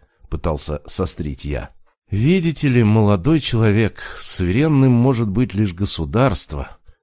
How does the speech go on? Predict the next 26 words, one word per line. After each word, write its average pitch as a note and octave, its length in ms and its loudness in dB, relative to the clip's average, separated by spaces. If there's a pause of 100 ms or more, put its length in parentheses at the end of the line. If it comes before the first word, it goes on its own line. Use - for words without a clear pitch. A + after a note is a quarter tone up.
(120)
а - 140 -8
демократия D#3 580 2
не D3+ 120 4
предполагает D3 800 0
каких-либо A#2+ 600 0
рамок A#2+ 420 2
или G#2+ 200 -2
ограничений, G2 920 0
поскольку G#2 520 -4
в F2 140 0
этом G#2 280 0
случае D3+ 580 -2 (300)
она F3 220 0
уже F3 280 2
перестаёт C3 500 2
отражать G#2 460 0
чаяния F#2+ 500 2
граждан C3+ 460 0
и C3 160 -4
превращается B2 1080 0 (320)
в F2+ 200 0
их - 180 -4
оковы. G2 560 -2 (420)
Это D#3+ 340 4
неверное B2+ 680 6
словосочетание, D#2+ 960 -2